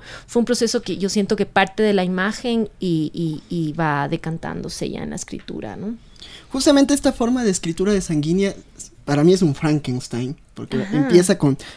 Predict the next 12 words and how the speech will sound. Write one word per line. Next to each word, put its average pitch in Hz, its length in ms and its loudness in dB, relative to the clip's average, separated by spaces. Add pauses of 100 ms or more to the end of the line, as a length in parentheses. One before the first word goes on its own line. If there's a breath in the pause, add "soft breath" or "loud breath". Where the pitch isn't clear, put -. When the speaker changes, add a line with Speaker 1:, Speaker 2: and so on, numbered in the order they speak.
Speaker 2:
con 135 160 0
cierta 170 420 4
forma 160 580 6 (120)
de 156 120 6
relato 143 600 2 (100)
Speaker 1:
Ajá. 226 340 2
Speaker 2:
y 170 60 6
de 165 120 6
repente 185 560 2 (760)
toma 175 240 10
f-, - 140 -4
ciertas 170 460 2